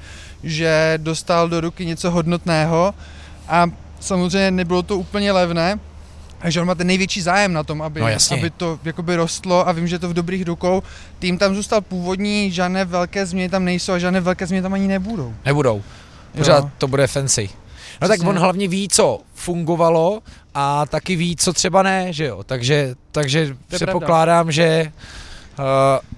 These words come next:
Speaker 2: jako žádnou velkou strategii měnit nebude, protože vy jste fungovali dobře, ne?
Speaker 1: Já si myslím, že ano a já myslím, že jako kurz určitě nezmění o sto osmdesát stupňů, asi ho poupraví. Ehm, to je to, co já mu vlastně závidím a, a na druhou,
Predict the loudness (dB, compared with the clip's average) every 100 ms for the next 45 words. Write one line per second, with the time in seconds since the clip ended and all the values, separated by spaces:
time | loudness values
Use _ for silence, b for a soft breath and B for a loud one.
0 | -18 -20 -16 -6 -2 0 0 4 4 4
1 | 0 0 0 -2 -2 -4 -2 0 0 0
2 | 0 0 4 4 4 0 -2 0 0 -2
3 | -2 -4 -2 2 2 0 -4 -4 -6 -8
4 | -12 B B B -2 0 2 0 -4 -8
5 | -6 -2 0 0 0 0 0 0 -2 -8
6 | -8 -6 -4 -2 -4 -4 -4 -2 0 -2
7 | 0 0 0 B B B -2 0 0 -4
8 | -4 -4 -2 -2 -4 -4 -4 -6 -4 -4
9 | -4 -6 -4 -6 -6 -10 -6 -4 -4 -6
10 | -8 -4 -4 -4 -2 -2 0 -2 0 -4
11 | -8 -10 B B B -2 0 2 2 0
12 | -2 -4 -8 -16 -6 0 0 0 -2 -2
13 | 0 -2 -4 -4 -2 -2 -2 -4 -4 -4
14 | -4 -6 -6 -6 -4 -4 -4